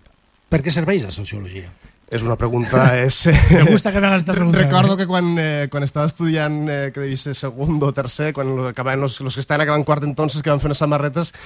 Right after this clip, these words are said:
Speaker 2: que ficava, eh, una cosa com sociologia, socio què, eh, que és la pregunta habitual que, que te trobes fent
Speaker 1: Sí.
Speaker 2: sociologia, sobretot quan estàs acabant la carrera, de dir, "Per tot això que estudies, pa què, pa què serveix?"
Speaker 1: Què faré ara jo?
Speaker 2: Bàsicament, o sigui, una de les explicacions que m'agrada-, m'agradava en aquell moment,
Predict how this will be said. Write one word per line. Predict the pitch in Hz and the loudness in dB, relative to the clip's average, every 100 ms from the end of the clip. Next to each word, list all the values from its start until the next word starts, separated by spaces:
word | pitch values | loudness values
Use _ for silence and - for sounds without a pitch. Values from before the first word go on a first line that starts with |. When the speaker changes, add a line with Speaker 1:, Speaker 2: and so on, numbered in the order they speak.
| - - - | -18 -20 -6
Speaker 2:
que | 165 | -2
ficava, | 156 147 147 147 | -2 0 0 2
eh, | 147 151 151 | 0 0 0
una | 151 139 | 0 -2
cosa | 135 143 | -4 -6
com | 143 | -6
sociologia, | 135 135 - 131 135 143 117 | -6 -6 -6 -4 -2 -4 -4
socio | 127 - 139 | -6 -6 -6
què, | - 175 202 - - - | 0 0 -2 -8 -20 -12
eh, | 131 127 | -6 -4
que | 120 | -4
és | |
la | 123 | -6
pregunta | 127 139 139 | -4 -4 -2
habitual | 135 131 127 | -2 0 0
que, | 143 135 | -2 -2
que | 127 | -2
te | 123 | -6
trobes | 113 117 127 - | -4 -4 -4 -4
fent | 131 123 117 | -4 -2 -4
Speaker 1:
Sí. | - | -4
Speaker 2:
sociologia, | 120 104 110 135 135 117 | -2 -2 -2 -2 0 -2
sobretot | 113 104 107 | -6 -10 -10
quan | 123 120 | -8 -8
estàs | - 120 | -6 -6
acabant | 120 117 | -2 -2
la | 117 | -2
carrera, | 117 123 135 | -2 -2 0
de | 127 | 0
dir, | 123 | -2
"Per | 120 | -6
tot | 117 | -4
això | 143 170 | -4 -4
que | 151 | -6
estudies, | - 170 165 | 0 0 2
pa | 147 | -2
què, | 135 147 | -2 -4
pa | - 151 | -2 -2
què | |
serveix?" | 160 156 135 127 | 2 2 2 0
Speaker 1:
Què | 185 | 0
faré | 160 156 123 | 0 0 0
ara | 117 110 | -2 -4
jo? | 101 90 - - - - - _ 135 | -6 -10 -18 -20 -16 -16 -16 _ -2
Speaker 2:
Bàsicament, | 170 175 160 156 165 | 0 0 0 2 2
o | 180 | 0
sigui, | 139 143 | 0 0
una | |
de | 151 | 0
les | |
explicacions | 147 156 143 151 139 | -2 -2 -2 -2 -2
que | 156 | -2
m'agrada-, | 143 143 135 143 139 | -2 -2 -2 -2 0
m'agradava | 151 139 139 147 | 0 0 0 0
en | 143 | 0
aquell | 139 | -2
moment, | 135 135 | -2 0